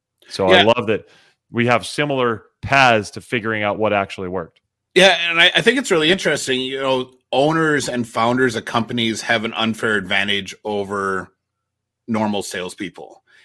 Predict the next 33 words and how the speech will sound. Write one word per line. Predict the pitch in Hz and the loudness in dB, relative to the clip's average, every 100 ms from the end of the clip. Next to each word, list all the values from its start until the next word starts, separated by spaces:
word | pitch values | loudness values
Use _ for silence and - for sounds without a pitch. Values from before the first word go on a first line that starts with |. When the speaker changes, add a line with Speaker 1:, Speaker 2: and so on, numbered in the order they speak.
| _ | _
Speaker 2:
and, | 113 117 - | -2 -2 0
and | 127 131 113 95 | -4 -4 -10 -6
that | 123 131 | 0 2
advantage | 147 131 127 113 | 2 2 2 0
is | 110 | -4
that | 113 98 _ _ _ - | -6 -8 _ _ _ -2
it's | 139 110 117 | 0 0 -2
their | 113 104 | -4 -2
baby. | 92 107 90 60 - _ _ | -2 -4 -4 -10 -14 _ _
You | 107 | -8
know, | 110 | -6
the | 104 | -6
Speaker 1:
Mm-hmm. | - - | -10 -4
Speaker 2:
company | 127 120 131 120 | -4 -2 -2 -2
and | 107 | -2
the | 104 | -6
product | - 120 123 123 | 0 2 2 0
is | 110 | -6
something | 123 117 110 | -8 -6 -4
that | 95 - - | -6 -8 -4
they've | 107 107 | 0 -2
developed, | 98 98 101 98 98 - | -4 -6 -2 0 -2 -4
and | 98 | -6
they're, | 104 101 107 | -6 -6 -6
they've | 113 | -6
been | 110 | -6
putting | 107 117 107 | -6 -6 -4
their | 95 | -2
heart | 120 110 95 | 0 0 -2
and | 104 | -10
soul | - 131 139 135 | -8 -2 0 0
into | 113 98 - 110 | -2 -6 -8 -6
it. | 104 | -4